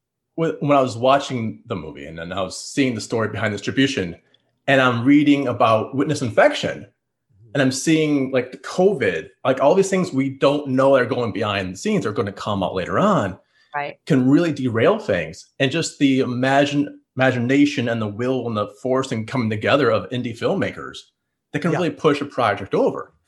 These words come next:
Speaker 1: And I
Speaker 3: 'Cause
Speaker 1: think that's fantastic. Oh, sorry.
Speaker 3: Yeah, 'cause, I'm sorry, I interrupted you. One of the most
Speaker 1: Mm.
Speaker 3: exciting outcomes you can do after you s-, spent all the money and worked on the film is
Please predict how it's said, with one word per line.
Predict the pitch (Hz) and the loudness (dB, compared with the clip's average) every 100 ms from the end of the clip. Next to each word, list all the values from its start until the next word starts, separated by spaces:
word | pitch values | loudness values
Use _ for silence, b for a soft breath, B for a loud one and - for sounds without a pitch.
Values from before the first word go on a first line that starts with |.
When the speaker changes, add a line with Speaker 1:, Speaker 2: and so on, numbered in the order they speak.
| B B | B B
Speaker 1:
And | B B 117 | B B -4
I | 117 | -2
Speaker 3:
'Cause | 262 | -2
Speaker 1:
think | 151 | -2
that's | 127 147 - | -2 -2 -8
fantastic. | - 107 175 170 - | -10 -6 -6 -6 -8
Oh, | 101 - _ | -12 -12 _
sorry. | - 240 240 | -14 -12 -6
Speaker 3:
Yeah, | 294 185 | -4 -4
'cause, | 175 170 | -6 -6
I'm | 175 170 | -4 -2
sorry, | 175 147 | 0 2
I | 139 147 | 2 0
interrupted | 143 139 135 156 | -2 -4 -8 -8
you. | |
One | 156 190 | -4 -2
of | |
the | |
most | 160 139 | 0 -2
Speaker 1:
Mm. | |
Speaker 3:
exciting | 123 175 147 131 | -4 -4 -4 -4
outcomes | 151 170 139 | -6 -6 -10
you | 123 | -12
can | 127 107 | -14 -4
do | 180 | -2
after | 131 139 | -2 -6
you | |
s-, | 123 - _ _ - | -14 -18 _ _ -20
spent | - - 135 | -12 -6 -4
all | 131 | -2
the | |
money | 127 180 175 160 | 0 0 0 -4
and | 127 120 113 | -6 -10 -16
worked | 113 147 143 | -2 -2 0
on | 135 | -4
the | 139 123 | -4 -4
film | 220 214 | -4 -2
is | 143 | -4